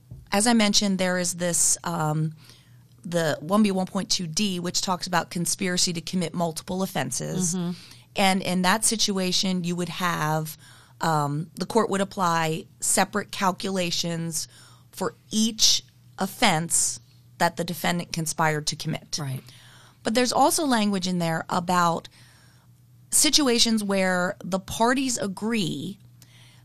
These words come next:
Speaker 1: to stipulate to additional offenses
Speaker 2: Mm-hmm.
Speaker 1: or a more serious offense.
Speaker 2: Right,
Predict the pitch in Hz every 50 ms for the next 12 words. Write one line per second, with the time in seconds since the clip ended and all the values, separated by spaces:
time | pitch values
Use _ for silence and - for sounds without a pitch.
0 | - - - - 226 208 - - - - 262 262 - 269 262 233 208 180 170 165
1 | 160 156 - - - - - - _ _ - - - - - - 208 202 175 -
2 | - - - 160 156 - 190 220 226 - 277 294 320 320 330 - - - - 285
3 | 277 - - 285 277 294 - - 339 339 339 320 - - 214 175 160 160 185 180
4 | 175 175 165 - - - - - - - _ - 254 269 269 262 262 254 247 254
5 | 254 262 247 - - - _ - - - _ _ _ - 196 208 208 208 208 202
6 | 196 - - - - 220 180 156 - - - - - 175 165 - 160 117 - -
7 | - 175 156 127 117